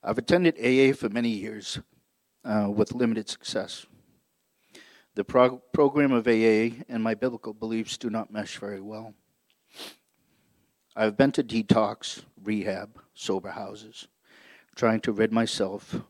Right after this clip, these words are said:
of this thorn in the flesh, alcohol. This last year was especially difficult.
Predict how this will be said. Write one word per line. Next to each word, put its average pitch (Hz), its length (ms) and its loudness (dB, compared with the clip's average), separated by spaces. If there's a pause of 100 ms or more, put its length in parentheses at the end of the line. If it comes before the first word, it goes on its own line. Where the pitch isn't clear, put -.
of 98 180 -12
this 104 340 -4 (140)
thorn 104 200 -4
in 104 100 -2
the 92 60 -10
flesh, - 520 -14 (240)
alcohol. 107 560 -6 (1500)
This 107 200 2
last 98 380 -6
year 98 240 -6 (160)
was 110 180 -6
especially 104 580 -8
difficult. 120 540 -10